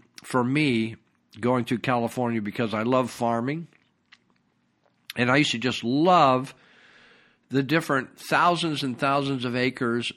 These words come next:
under irrigation. <coughs> Sorry, I got a bad throat here today. All these, uh, acres under irrigation with almond trees, cotton,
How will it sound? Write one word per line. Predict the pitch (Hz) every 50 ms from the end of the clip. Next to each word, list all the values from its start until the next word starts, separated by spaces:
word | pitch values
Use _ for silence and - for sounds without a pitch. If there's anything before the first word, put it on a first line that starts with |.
| _
under | - 110 117 117 117 117 110
irrigation. | 107 127 135 131 127 123 123 120 123 127 120 - 147 143 131 120 117 113 117 _ _ _ _ _ _ - - - - - - _ _ _ _ _ _ _ _ _ _ -
<coughs> | 254 247 - - 127 254 - 190 156 - - - - - - - - 131 - - - _ _ _ -
Sorry, | - - 135 131 117 120 123
I | 117 127
got | 127 127 104
a | 92
bad | 73 76 98 110 107 110 120 - - _ - - _ _ - _ _
throat | - - 123 123 123 90
here | 95 107 101 90
today. | - - 95 98 98 95 92 _ _ _ _ _ _ - - - - - - - - - - _ _ _ _
All | 131 160 190
these, | 190 190 185 - - - - _ _ -
uh, | 127 131 127 113 - - _ _ _ _ _ _ -
acres | 143 190 - - 160 151 127 143
under | 143 135 131
irrigation | 131 151 165 147 131 147 147 151 143 - 160 143
with | 123 113 - - _ _ _ _ _ _ _ _ _ _ _ - _ _ _ _
almond | - 147 160 180 170 170 160 -
trees, | - 160 170 170 165 156 156 156 156 156 156 - - _ _ _ _ _ - - _ _ _ _ _ _ _ _ _ _
cotton, | - - 139 139 135 - - 139 131 127 127